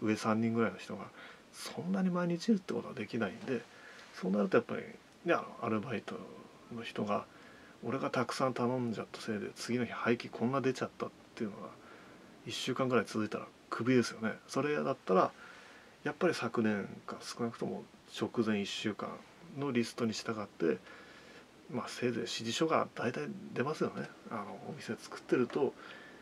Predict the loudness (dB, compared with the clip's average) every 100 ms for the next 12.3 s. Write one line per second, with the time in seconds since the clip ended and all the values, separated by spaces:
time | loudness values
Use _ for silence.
0 | -16 -12 -12 -10 -10 -6 -6 -4 -4 -4
1 | -4 0 2 4 4 6 4 4 2 -4
2 | -6 -16 -14 -4 -4 -2 -2 -2 -2 -6
3 | -2 -2 -2 -4 -6 -2 -2 -2 -2 0
4 | 0 0 2 2 2 0 -2 0 4 6
5 | 8 6 4 -12 -16 -18 -20 -4 2 4
6 | 6 2 2 4 8 8 10 8 6 4
7 | 4 4 -4 -4 2 4 6 6 4 6
8 | 6 6 0 2 2 2 0 0 0 0
9 | 2 6 6 8 4 0 -4 -4 -6 -18
10 | -18 -18 -20 -20 -20 -10 -4 -2 2 4
11 | 4 4 0 6 4 6 2 2 0 -4
12 | -2 0 -2